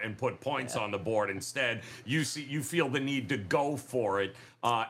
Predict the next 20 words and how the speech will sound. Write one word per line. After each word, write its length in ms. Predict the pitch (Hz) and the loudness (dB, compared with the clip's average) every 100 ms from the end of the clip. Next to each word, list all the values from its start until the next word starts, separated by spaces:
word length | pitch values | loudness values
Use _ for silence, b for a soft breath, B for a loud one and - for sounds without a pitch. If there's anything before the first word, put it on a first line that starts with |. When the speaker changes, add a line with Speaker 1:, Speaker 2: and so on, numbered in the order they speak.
| - | -2
Speaker 1:
every 400 | 156 135 131 143 | -2 -2 -2 -2
Speaker 2:
Ah. 60 | 123 | 0
Speaker 1:
time 340 | 147 131 123 | 0 0 0
you 100 | 127 | 0
get 160 | 127 117 | 2 0
a 120 | 113 | 0
fourth 360 | - 139 127 | 2 4 4
down 320 | 143 135 135 123 | 2 0 0 0
and 140 | 120 - | -2 -2
any 260 | 131 135 | -2 -2
sort 240 | 120 135 120 | -2 -2 -2
of 80 | |
fifty-yard 640 | - 143 123 120 113 110 90 | 0 0 0 2 4 4 0
field 300 | 151 143 127 | -2 0 2
goal. 240 | 107 98 | 4 4
And 80 | 104 | 4
I'll 100 | 127 | 2
say 300 | - 208 185 | 0 -2 0
this, 280 | 120 147 - | 2 0 0
too. 260 | 127 120 | 0 0